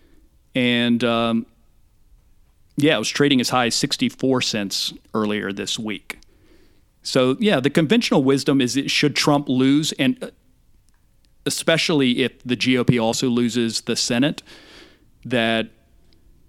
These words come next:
Reince Priebus will have a lot of pressure to step down.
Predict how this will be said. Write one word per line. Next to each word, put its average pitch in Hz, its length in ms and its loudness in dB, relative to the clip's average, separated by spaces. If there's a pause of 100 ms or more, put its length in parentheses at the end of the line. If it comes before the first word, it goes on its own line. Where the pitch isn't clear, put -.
(440)
Reince 120 480 0
Priebus 113 480 -4
will 107 420 -4 (640)
have 113 160 -2
a - 20 0
lot 104 220 -2
of 101 140 -10
pressure 101 340 -6
to - 160 -14
step - 480 -8 (180)
down. 98 440 -6